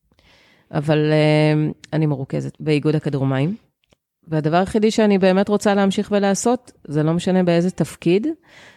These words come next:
זה לקדם את הספורט הישראלי, ובאמת, אה,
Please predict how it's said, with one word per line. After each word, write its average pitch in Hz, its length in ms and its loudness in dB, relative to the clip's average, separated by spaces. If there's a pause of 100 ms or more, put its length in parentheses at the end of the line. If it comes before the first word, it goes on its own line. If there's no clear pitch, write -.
(160)
זה 151 200 2
לקדם 151 560 0
את 143 160 -2
הספורט - 420 -2
הישראלי, 160 680 0
ובאמת, 143 800 0
אה, 147 360 0